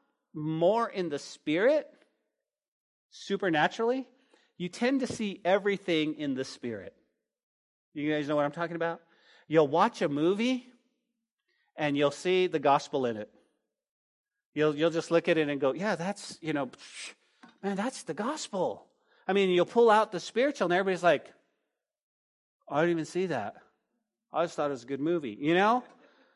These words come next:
And I, and then you'll look at anything, and it seems like, it's almost like the God of the universe has been creating the gospel in every situation,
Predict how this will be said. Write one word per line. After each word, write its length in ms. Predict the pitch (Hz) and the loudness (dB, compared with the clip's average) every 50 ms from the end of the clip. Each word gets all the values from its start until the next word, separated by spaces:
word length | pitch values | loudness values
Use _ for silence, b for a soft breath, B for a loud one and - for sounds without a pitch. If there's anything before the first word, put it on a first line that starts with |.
| b b b b b b - | b b b b b b -2
And 160 | 208 208 208 | 0 2 2
I, 80 | 208 | 2
and 200 | 208 165 208 208 | 0 0 0 2
then 140 | 214 214 214 | 2 4 4
you'll 180 | 208 214 202 208 | 6 6 6 6
look 220 | 214 269 285 - | 6 4 4 4
at 100 | - 240 - | 2 0 2
anything, 640 | 226 269 294 330 320 320 - 254 226 196 190 185 170 | 2 4 6 6 4 4 2 0 0 0 0 0 0
and 100 | 196 208 | -2 -2
it 100 | 208 196 | -2 -4
seems 360 | - - 240 247 240 208 - | -4 -4 -4 -4 -4 -4 -2
like, 240 | 220 208 185 - - - | 0 0 0 -2 -4 -10
it's 140 | 185 - - | -14 -6 0
almost 360 | - 214 247 285 277 269 - | 0 2 2 2 -2 -2 0
like 160 | 233 226 196 - - _ _ | 0 0 -2 -2 -8 _ _
the 100 | 175 165 | -4 -4
God 520 | 143 131 120 - 196 220 240 277 330 294 | -4 -6 -4 2 4 4 4 4 4 2
of 100 | 262 240 | 0 -2
the 100 | - 226 | -2 -4
universe 480 | 214 214 226 220 196 185 190 185 180 - | -4 -4 -4 -4 -4 -2 -2 -2 -2 -4
has 120 | 185 170 | -6 -2
been 160 | 170 175 165 | -2 -2 -2
creating 460 | 165 - - 165 180 208 233 247 240 226 | -2 -4 -2 0 0 2 0 0 -2 -2
the 60 | 214 | 0
gospel 720 | 170 190 190 214 233 - - - 165 147 143 151 147 - b b b b b b b b b b b b _ | 2 4 4 4 2 0 -2 -2 0 2 2 0 0 -6 b b b b b b b b b b b b _
in 180 | 220 208 202 196 | 0 0 2 4
every 300 | 190 214 240 247 311 311 | 4 4 6 6 4 2
situation, 1080 | 254 - 285 269 277 - 240 233 214 220 226 233 226 - - 165 147 139 139 165 190 | 2 2 0 -2 -2 -4 -2 2 4 6 6 6 4 2 -4 -4 -2 -2 -2 -4 -6